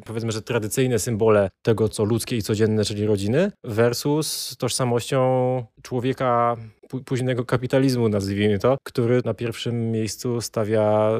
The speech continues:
zarobienie pieniądza, a że akurat Tasja jest dobra w, no cóż, przejmowaniu ludzkich głów i strzelaniu do innych, no to ten, e, konkretny skill da się spieniężyć i to też robi korporacja, dla której ona jest zatrudniona.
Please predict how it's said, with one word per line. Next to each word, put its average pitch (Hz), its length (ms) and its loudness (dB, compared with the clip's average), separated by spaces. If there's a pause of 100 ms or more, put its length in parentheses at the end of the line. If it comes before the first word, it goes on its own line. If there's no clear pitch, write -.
(120)
zarobienie 104 600 -2
pieniądza, 117 800 0
a 151 220 2
że 156 160 0
akurat 120 360 0
Tasja 110 320 -2
jest 107 180 0
dobra 107 360 2
w, - 220 -14 (180)
no 131 240 0
cóż, - 180 -4
przejmowaniu 117 640 4
ludzkich 110 380 -2
głów 110 240 -2
i 120 80 -6
strzelaniu 113 440 0
do 107 140 2
innych, 113 380 0
no 170 100 2
to 156 140 2
ten, 135 420 2
e, 131 180 0
konkretny 120 560 -2
skill 123 320 -2
da 117 140 4
się 131 160 -4
spieniężyć 113 880 0 (100)
i 117 380 0
to 101 160 -2
też 120 180 -2
robi 107 260 -2
korporacja, 175 520 0
dla 123 120 -2
której 110 220 -6
ona 107 80 0
jest 98 120 -2
zatrudniona. 117 540 -6